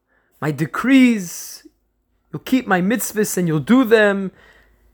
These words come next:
And then the Torah goes on to tell us so many brachas that the Ribbono Shel Olam will give us if we follow in that path. Rashi famously comments in Bechukoisai Teilechu, "Shetiyu amelim baTorah,"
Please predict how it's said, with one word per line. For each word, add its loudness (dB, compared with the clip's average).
And 4
then 4
the 4
Torah 4
goes -2
on 0
to -8
tell 0
us -2
so 0
many -6
brachas 0
that 2
the 0
Ribbono 4
Shel -4
Olam -2
will -4
give -6
us -8
if -4
we -10
follow 0
in -8
that -4
path. -6
Rashi 0
famously -4
comments -2
in -8
Bechukoisai -4
Teilechu, 0
"Shetiyu 0
amelim 0
baTorah," 0